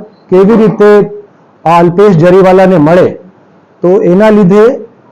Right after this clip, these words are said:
કાર માલિકોથી આ વ્યક્તિ સંપર્ક કરતા હતા અને બીજા જે બે વ્યક્તિઓ છે, યોગેશ પટેલ અને મિત રાઠોડ, એ અલ્પેશ જરીવાલાના ઓફિસમાં કામ કરતા હતા.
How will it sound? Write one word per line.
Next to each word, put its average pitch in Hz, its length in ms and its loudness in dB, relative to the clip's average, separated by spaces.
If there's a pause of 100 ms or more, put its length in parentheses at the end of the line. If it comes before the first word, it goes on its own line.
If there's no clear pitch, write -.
(340)
કાર 180 260 0
માલિકોથી 165 760 -2 (260)
આ 160 100 -2
વ્યક્તિ 165 360 -2
સંપર્ક 170 500 -4
કરતા 185 240 -2
હતા 180 280 -4 (340)
અને 165 140 -2
બીજા 180 440 0
જે 214 160 2
બે 196 140 2
વ્યક્તિઓ 180 440 0
છે, 175 160 -4
યોગેશ 170 460 0
પટેલ 185 400 0
અને 170 160 0
મિત 160 360 -2
રાઠોડ, 135 520 -4 (440)
એ 202 140 2
અલ્પેશ 180 540 0
જરીવાલાના 175 600 0
ઓફિસમાં 143 540 -4 (580)
કામ 165 240 -2
કરતા 113 300 -10
હતા. - 180 -20